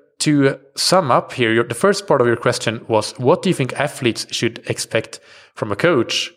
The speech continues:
And the, the answer, as I said, is you choose, but you need to make the decision for you on the following five levels or variables. One, communication.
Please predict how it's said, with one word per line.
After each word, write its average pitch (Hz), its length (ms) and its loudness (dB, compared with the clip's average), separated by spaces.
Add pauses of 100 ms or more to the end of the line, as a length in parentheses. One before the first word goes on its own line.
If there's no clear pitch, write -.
(380)
And 120 400 -2 (200)
the, 117 420 6
the 127 100 2
answer, 151 320 2
as 104 120 0
I 117 40 0
said, 107 360 0
is - 300 -2
you 143 220 0
choose, - 480 -2
but - 200 -2
you 123 60 -6
need 165 200 0
to 139 80 -6
make 131 540 0
the 120 100 2
decision 104 420 -2
for 156 300 4
you 113 340 2 (360)
on 113 120 0
the 113 60 0
following 117 640 2
five 104 600 0 (120)
levels 104 440 0
or 104 120 0
variables. 107 580 0 (540)
One, 170 340 0
communication. 127 760 -2